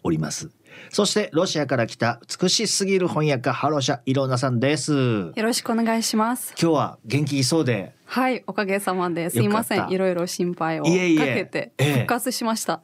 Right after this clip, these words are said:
Speaker 1: ええ、皆さんね、イローナさんは会うと暗い顔してるけど、エフエム富山での写真を撮ると元気そうなんですけど、どういうことですかねって <laughs> 言って。
Speaker 2: はい、こちらに来ますと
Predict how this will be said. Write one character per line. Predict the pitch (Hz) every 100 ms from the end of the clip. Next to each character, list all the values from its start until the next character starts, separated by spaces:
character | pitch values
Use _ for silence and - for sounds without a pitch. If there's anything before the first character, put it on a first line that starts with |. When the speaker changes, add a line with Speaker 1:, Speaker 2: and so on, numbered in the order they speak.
| 277
Speaker 1:
え | 135 151 131
え、 | 104
皆 | 104 101
さ | - 87
ん | 80
ね、 | 87 101 -
イ | 92
ロ | 104 123
ー |
ナ | 113
さ | 95 95
ん | 92 87
は | 95 82 -
会 | 113 131
う | 127
と | 120 113
暗 | - 113 117
い |
顔 | 107 92
し | 85
て | 87
る | 85
け | 85
ど、 | 82 90 82 -
エ |
フ | 107 131
エ |
ム | 127
富 | 131 113
山 |
で | 90
の | 85
写 | - 90
真 | 104
を | 95
撮 | 98
る | 85
と |
元 | 85 - 113
気 | 123
そ | 120 131
う |
な | 104
ん | 85
で | 76
す | -
け |
ど、 | 80
ど | 104
う |
い | 147
う |
こ | 101
と | 82
で | -
す | -
か | -
ね | 120 -
っ |
て | - 480 427 392 - - - 190 - 214
<laughs> | -
言 | 160
っ | 160 160 - 98
て。 | 190
Speaker 2:
は | 214
い、 | 202
こ | 196 214
ち | 208
ら | 220
に | 220 233
来 | 262
ま | 262 294
す | -
と | 208